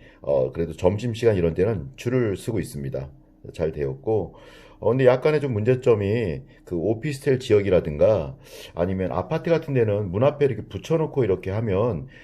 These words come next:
어, 경비하시는 우리 분들이라든가 아니면 또, 또 청소하시는 우리 사모님들이 다 뛰어버리시더라고요. 그래서 오피스텔도 삼본 지역에 많이 있거든요.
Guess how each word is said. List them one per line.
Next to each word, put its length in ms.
어, 500
경비하시는 920
우리 340
분들이라든가 880
아니면 580
또, 440
또 120
청소하시는 800
우리 120
사모님들이 640
다 180
뛰어버리시더라고요. 1040
그래서 460
오피스텔도 680
삼본 340
지역에 220
많이 320
있거든요. 600